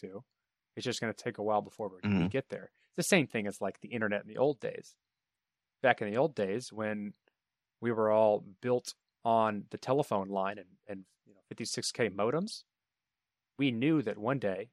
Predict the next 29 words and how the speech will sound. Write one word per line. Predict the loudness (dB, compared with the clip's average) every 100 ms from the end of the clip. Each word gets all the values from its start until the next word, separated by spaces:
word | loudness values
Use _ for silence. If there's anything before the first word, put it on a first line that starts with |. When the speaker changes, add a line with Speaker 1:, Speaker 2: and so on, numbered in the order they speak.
| _
Speaker 1:
video | 0 0
conferencing | 2 0 0 -6 -4
might | -4 -2
be | -6
a |
thing, | -4 -4 -4 -6 _ _ _ _
but | -6
the | -4 2
idea | 2 2 -2 -2
of | -2 -2
doing | -6 -6
it | -6
then | -4 -2 -4 -12 _ _
was | -6 -6
retarded. | -8 -10 -6 -6 -6 -8 _ _ _ _ _ _ _ _ _ _ _ _ _ _ _ _ _ _ _ _ _ _ _ _ _ _ _ 6
Speaker 2:
Mm, | 8 10 10 8
I |
see | 8 4
what |
you're | 6
saying. | 8 8 6
So | 6
there | 4
might | 6 4 8
actually | 8 8 2 -4
be | -4 -4
some | -6 -4
sort | -4 -4
of | -8